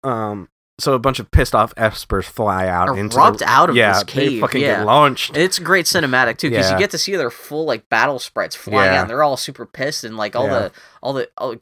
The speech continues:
Speaker 2: bad guys and good guy characters are like, "What the fuck just happened? Holy shit." It's like
Speaker 1: Yeah.
Speaker 2: <laughs> when, when they lose containment on the containment system in Ghostbusters. Yeah, shit
Speaker 1: Yeah.
Speaker 2: just goes fucking
Speaker 1: So,
Speaker 2: awol.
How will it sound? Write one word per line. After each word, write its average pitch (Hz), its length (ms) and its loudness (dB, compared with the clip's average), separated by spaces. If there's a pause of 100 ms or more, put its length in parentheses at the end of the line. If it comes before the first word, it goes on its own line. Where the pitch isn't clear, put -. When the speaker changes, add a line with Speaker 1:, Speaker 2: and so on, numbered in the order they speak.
(140)
Speaker 2:
bad 151 280 0
guys 156 240 0
and 120 100 -10
good 139 200 -4
guy 113 200 0
characters 110 420 -8
are 120 60 -4
like, 107 140 -8
"What 139 200 -2
the - 140 -18
fuck 156 400 -6
just 113 160 -16
happened? 160 360 -4
Holy 139 200 -10
shit." - 260 -10 (200)
It's 170 100 -2
like 214 220 2
Speaker 1:
Yeah. - 80 -6
Speaker 2:
<laughs> - 180 -6
when, 254 200 2
when 220 100 0
they 214 80 4
lose 202 200 0
containment 175 400 -6
on 131 80 -4
the 117 60 -10
containment 139 420 -8
system - 280 -12
in 98 80 -12
Ghostbusters. - 680 -12 (460)
Yeah, 117 280 -2
shit 120 300 -2
Speaker 1:
Yeah. 90 60 -6
Speaker 2:
just 117 200 -6
goes 107 260 -4
fucking 123 320 -4
Speaker 1:
So, 113 60 -4
Speaker 2:
awol. 110 500 -2